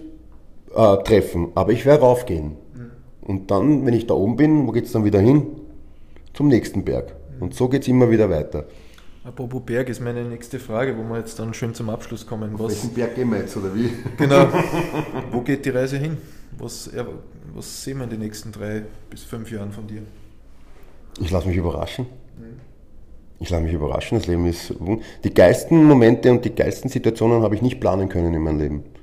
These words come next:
Speaker 1: Ich habe nicht planen können, dass ich in dem Moment in die Trafik reingehe, wo da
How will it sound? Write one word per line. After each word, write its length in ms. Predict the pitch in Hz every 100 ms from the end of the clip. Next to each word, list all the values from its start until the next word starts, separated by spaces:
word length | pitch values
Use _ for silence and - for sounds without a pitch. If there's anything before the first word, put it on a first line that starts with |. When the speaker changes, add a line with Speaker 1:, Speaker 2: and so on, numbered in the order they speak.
| -
Speaker 1:
Ich 120 | - 104
habe 140 | 101
nicht 240 | 135 147
planen 300 | 117 104 120
können, 240 | 127 123 110
dass 160 | 101
ich 260 | 104 - - - - - - - - - - - - -
in 160 | 101 107
dem 120 | 143
Moment 360 | 165 139 135
in 100 | 135 123
die 60 |
Trafik 400 | 113 - 139 143
reingehe, 440 | 131 127 123 123 107
wo 80 | 104
da 540 | - 95 110 - -